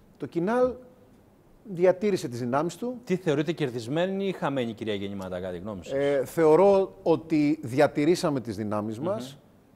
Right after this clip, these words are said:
Speaker 1: και επί της ουσίας το διακύβευμα για μας είναι το πώς θα λειτουργήσουμε αντιπολιτευτικά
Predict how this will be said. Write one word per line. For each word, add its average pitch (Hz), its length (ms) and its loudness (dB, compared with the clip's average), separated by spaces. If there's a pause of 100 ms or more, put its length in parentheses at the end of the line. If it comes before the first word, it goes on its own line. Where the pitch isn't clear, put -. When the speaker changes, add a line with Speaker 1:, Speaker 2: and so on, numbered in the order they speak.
(160)
Speaker 1:
και 147 140 0
επί - 160 -2
της - 200 -16
ουσίας 185 560 0 (100)
το 143 100 0
διακύβευμα 131 680 -2
για 117 180 -4
μας 139 340 -4
είναι 156 440 -4 (180)
το 113 100 -8
πώς 147 220 -4
θα 151 80 -4
λειτουργήσουμε 127 600 -6
αντιπολιτευτικά 113 840 -6